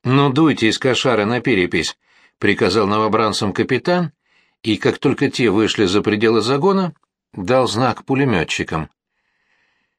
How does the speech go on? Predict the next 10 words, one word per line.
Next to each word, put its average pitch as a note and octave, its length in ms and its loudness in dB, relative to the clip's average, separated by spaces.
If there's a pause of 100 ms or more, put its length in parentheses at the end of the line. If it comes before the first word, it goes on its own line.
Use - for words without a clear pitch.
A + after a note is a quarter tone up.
(360)
Две G#2 300 2
с - 80 -4
половиной A2+ 480 2
сотни A#2+ 320 0
латышей C#3 640 0 (340)
приняли G#2 400 2
на G2 160 2
себя G#2+ 360 0
свинцовые A2+ 680 0
струи. D3+ 520 0